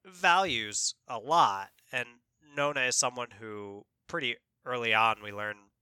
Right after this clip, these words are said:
cares a lot about friendship, is someone prone to some sentimentality, and also prone to some of that rashness that we've discussed before. And she's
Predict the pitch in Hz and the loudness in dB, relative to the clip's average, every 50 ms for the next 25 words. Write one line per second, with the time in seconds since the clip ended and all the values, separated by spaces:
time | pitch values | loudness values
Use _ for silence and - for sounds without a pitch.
0 | _ _ - - 117 113 110 - 120 104 98 107 110 107 104 - - 98 - 98 | _ _ -4 -2 -2 0 0 -2 -6 -4 -2 0 0 0 0 -2 -6 -8 -8 -8
1 | 98 - - - - 190 180 175 175 156 - - 170 156 147 139 135 - _ _ | -8 -10 -10 -4 0 0 0 0 -2 -4 -6 -2 0 2 2 2 0 0 _ _
2 | - - - - _ _ _ - 117 104 - - 117 120 113 113 107 107 107 98 | -20 -20 -20 -20 _ _ _ -10 -6 -2 -2 0 0 -2 -4 -4 -6 -8 -8 -10
3 | _ - - - - 113 110 110 110 107 104 104 98 _ - - 107 98 98 95 | _ -18 -16 -10 -6 -4 -2 -2 -4 -6 -8 -12 -14 _ -10 -8 -6 -6 -6 -6
4 | 92 92 92 95 - _ _ _ - - - - 120 110 101 98 95 95 92 92 | -8 -10 -12 -14 -18 _ _ _ -6 -4 -4 -2 -2 -4 -4 -6 -8 -14 -20 _
5 | 92 _ _ - _ _ - - - 170 165 156 - 156 139 117 107 101 - - | _ _ _ -20 _ _ -4 -2 0 0 0 0 -2 -4 -4 -4 -6 -6 -8 -6
6 | - - 127 127 127 135 147 147 147 147 147 147 156 156 160 - - - 113 107 | -2 2 2 2 2 0 -2 -4 -6 -8 -8 -8 -8 -10 -10 -12 -10 -8 -6 -4
7 | 101 98 98 98 95 95 95 - - - _ - 107 104 101 - 120 107 101 - | -4 -4 -6 -8 -12 -16 _ -20 -20 -18 _ -12 -10 -8 -8 -8 -8 -8 -8 -8
8 | 113 107 107 101 - 117 110 104 101 101 101 104 110 110 110 107 - 123 110 - | -10 -8 -8 -8 -10 -8 -6 -8 -10 -8 -6 -4 -4 -2 -2 -4 -6 -6 -6 -4
9 | - 117 113 - 117 117 113 110 - - - - - _ - 131 110 - - 123 | -4 -6 -8 -10 -10 -12 -12 -12 -14 -16 -20 -20 -18 _ -4 -2 -2 0 0 0
10 | 117 110 - - _ - - - _ _ _ _ _ _ _ _ _ _ _ _ | 0 0 -2 -4 _ -12 -14 -14 _ _ _ _ _ _ _ _ _ _ _ _
11 | _ - 110 - - - 185 180 175 160 156 156 151 151 143 - - - _ _ | _ -10 -10 -8 -6 -2 0 2 4 4 6 6 6 4 2 -2 -10 -20 _ _
12 | _ _ _ - 139 123 123 120 120 120 120 120 117 113 - - - - - - | _ _ _ 2 6 8 8 10 8 6 4 2 -2 -6 -12 -14 -14 -14 -20 -20
13 | _ _ _ _ - - - - - - 156 135 131 123 117 110 - - - - | _ _ _ _ -4 -2 0 2 2 2 0 -2 -2 -2 -2 0 0 2 0 0